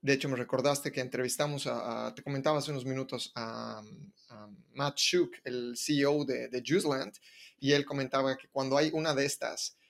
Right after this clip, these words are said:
de estas situaciones que está fuera de nuestro control y que son, los llamamos problemas,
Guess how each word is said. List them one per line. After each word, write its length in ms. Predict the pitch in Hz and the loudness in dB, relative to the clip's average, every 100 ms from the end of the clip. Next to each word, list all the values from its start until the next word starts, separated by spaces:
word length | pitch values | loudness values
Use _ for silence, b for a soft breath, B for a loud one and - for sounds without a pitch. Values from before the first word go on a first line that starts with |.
| b | b
de 220 | - 131 131 | -4 0 0
estas 320 | - 123 - | 0 -2 -2
situaciones 680 | 135 135 123 143 156 143 - | -4 -2 -4 0 0 -2 -6
que 80 | |
está 140 | 120 - | -12 -8
fuera 260 | - 151 | 2 2
de 80 | 139 | 2
nuestro 300 | 127 - 127 | -4 -10 -12
control 480 | 120 117 131 139 131 | -12 -6 2 2 0
y 40 | - | -8
que 320 | 127 120 117 | -10 -8 -8
son, 320 | - 147 139 - | -6 -2 -2 -2
los 300 | 139 151 135 | 4 4 6
llamamos 360 | 143 143 143 - | 4 2 0 0
problemas, 640 | 151 156 131 123 175 | 2 2 2 -2 -6